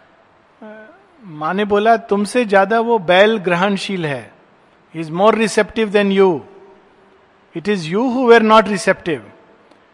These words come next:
तो ये एक, अम, दूसरा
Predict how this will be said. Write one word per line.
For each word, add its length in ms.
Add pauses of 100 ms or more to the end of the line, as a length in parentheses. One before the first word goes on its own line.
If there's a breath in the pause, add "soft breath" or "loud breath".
(320)
तो 80
ये 380
एक, 280
अम, 460 (140)
दूसरा 800